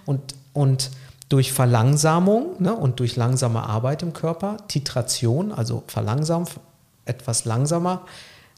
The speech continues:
durchlaufen zu lassen und das Leben auch langsamer zu gestalten, denke ich, dass man das Gefühl besser entwickeln kann, wie du das im Auto hast,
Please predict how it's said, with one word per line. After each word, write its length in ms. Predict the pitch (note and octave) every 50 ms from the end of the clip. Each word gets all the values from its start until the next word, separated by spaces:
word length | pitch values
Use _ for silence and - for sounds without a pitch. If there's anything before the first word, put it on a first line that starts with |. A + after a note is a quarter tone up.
| _ _ -
durchlaufen 640 | C3+ C#3 E3 F#3+ F#3+ G3+ F#3+ F#3+ G3 G3 G3 G3 G3
zu 120 | - - F#3+
lassen 300 | F#3 F#3 F#3 F#3 - F3+
und 100 | D3+ C#3+
das 140 | C3+ -
Leben 320 | D3 C#3+ D3+ F3 F3 E3 D#3+
auch 160 | - C3 C#3
langsamer 440 | C#3 C#3 D3+ D#3+ D3+ D3+ C#3+ C#3 C3+
zu 140 | - - B2+
gestalten, 680 | B2 A#2 - - F#3+ G#3 A3 G#3+ G#3+ - D3 D#3 A3 - - - - - - - - _ - -
denke 280 | D3+ G#3 A#3+ A3 G3+
ich, 220 | D#3 D3 C#3+ - -
dass 180 | C#3+ C3+ -
man 160 | D3 C#3 C3+
das 160 | C3+ B2+ - -
Gefühl 360 | C3 - - - D3+ C#3+ C#3+
besser 360 | D3 - F3+ F3+ - D#3+ D3+
entwickeln 420 | C#3+ C3+ C3 D3 D3 - D#3+ D3
kann, 260 | C3+ - C#3+ C#3 B2+ C#3+
wie 100 | A3+ A#3+
du 100 | A#3+ G#3
das 200 | G3 F3+ - -
im 120 | D#3 D3+
Auto 360 | - C3 C3+ C3 C3 C3+ B2+
hast, 340 | C3+ C#3+ C#3+ - - - -